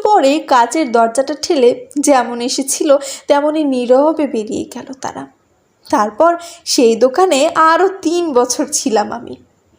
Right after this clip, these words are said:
পরদিন লোকটা আসবে বলেছিল, পরের বছরও এলো না, তার পরের বছরও না, তারপর দীর্ঘ দশ বছর। আজ হঠাৎ যদি তাদের একজনের সঙ্গে দেখা হয়ে না যেত,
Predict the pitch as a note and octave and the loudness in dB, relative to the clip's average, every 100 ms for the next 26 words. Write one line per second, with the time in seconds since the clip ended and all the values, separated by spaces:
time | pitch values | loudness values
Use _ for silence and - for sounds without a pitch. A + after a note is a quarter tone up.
0 | _ _ E4+ E4+ E4+ G4 D#4 C#4 C#4 F#4 | _ _ 4 4 4 2 4 4 4 2
1 | C#4 C#4 - B3+ A3+ A3+ - A#3+ C#4+ G4 | 2 0 -4 -2 -2 -2 -2 0 0 -4
2 | - _ _ _ _ A#3 A3+ A#3 C4 A3+ | -14 _ _ _ _ 2 4 2 2 2
3 | A3 - E4+ F#4 E4 A#3 - - - - | 0 0 0 2 2 0 -4 -8 -14 -20
4 | - - - F#4+ F#4+ E4 F4 E4 E4+ E4+ | -20 -6 -2 0 2 2 2 2 0 0
5 | - F4 D#4 A3+ B3+ - _ _ _ - | -2 0 0 0 -2 -6 _ _ _ -2
6 | A3+ G#3+ A#3 A3 A#3 C4+ G#3 A3 A3+ A3+ | 0 0 -4 -6 -6 -6 -4 -2 -2 -4
7 | - - - - - _ _ _ _ - | -10 -8 -8 -10 -14 _ _ _ _ -8
8 | - B3+ B3+ C#4 A#3+ B3 C4+ C4+ C#4+ C#4+ | -2 -2 0 0 0 2 0 0 -6 -2
9 | D4 C4+ C#4+ C4 A#3+ C4+ C4 C4+ C#4+ C#4 | 0 0 2 2 0 -4 -6 -4 -4 -4
10 | C#4 A3+ G#3+ A3+ D4 C#4+ D4+ D4+ A#3 A3+ | -4 0 0 0 0 2 2 2 0 0
11 | C#4 F#4+ E4+ | 2 0 2